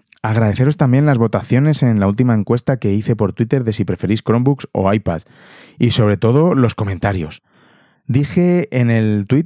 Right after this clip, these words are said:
que los leería en el podcast, pero han sido tantos que, que, bueno, se haría un, muy largo el episodio, que, que ya me parece que va a serlo.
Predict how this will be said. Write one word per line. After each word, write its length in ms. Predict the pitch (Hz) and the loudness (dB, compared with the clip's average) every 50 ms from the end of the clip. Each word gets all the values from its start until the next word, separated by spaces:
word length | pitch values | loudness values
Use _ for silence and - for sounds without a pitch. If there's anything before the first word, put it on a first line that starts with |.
| - | -2
que 140 | - - 131 | -2 0 2
los 180 | 113 107 110 101 | 2 2 0 0
leería 480 | 104 104 98 95 107 123 135 135 127 | 0 0 2 2 2 2 2 2 2
en 80 | 120 110 | 2 0
el 120 | 101 95 | 0 -2
podcast, 420 | - - 135 147 - - 101 92 - | -2 -2 -4 -4 -2 -2 -4 -2 -2
pero 360 | - 104 98 98 95 95 95 | -2 0 0 2 2 2 2
han 120 | 101 117 123 | 2 0 0
sido 300 | 113 - 131 123 110 101 | 0 0 0 0 0 -2
tantos 540 | - - 101 117 127 123 - 151 165 160 - | -2 -4 -2 -2 -2 0 -2 -2 -2 -2 -6
que, 340 | - - 104 98 92 87 | -4 -2 -2 -2 -2 -2
que, 100 | - 101 | -4 -2
bueno, 200 | 90 107 110 92 | 0 0 0 0
se 120 | 82 - 90 | -2 -2 -2
haría 220 | 87 95 107 117 | 0 2 2 2
un, 500 | 113 110 107 107 104 101 98 98 95 92 | 2 2 0 0 0 0 0 0 -2 -4
muy 340 | 87 90 95 98 107 110 107 | -4 -4 -2 0 2 2 2
largo 260 | 107 110 - 95 95 | 2 2 0 0 0
el 60 | 92 | 0
episodio, 440 | 92 - 101 - - 117 101 90 85 | 0 -2 -2 -2 -2 -2 0 -2 -4
que, 220 | - - - - - | -6 -10 -14 -14 -14
que 160 | - 90 85 | -12 -10 -6
ya 200 | 90 90 95 95 | -4 -2 -2 0
me 140 | 98 98 87 | 0 -2 -2
parece 260 | 101 95 90 - 98 | -2 -2 -2 -2 -2
que 120 | 92 92 | -2 0
va 100 | 90 90 | -2 -2
a 40 | 87 | -2
serlo. 340 | - 110 98 92 87 87 | -2 -2 -2 -2 -2 -4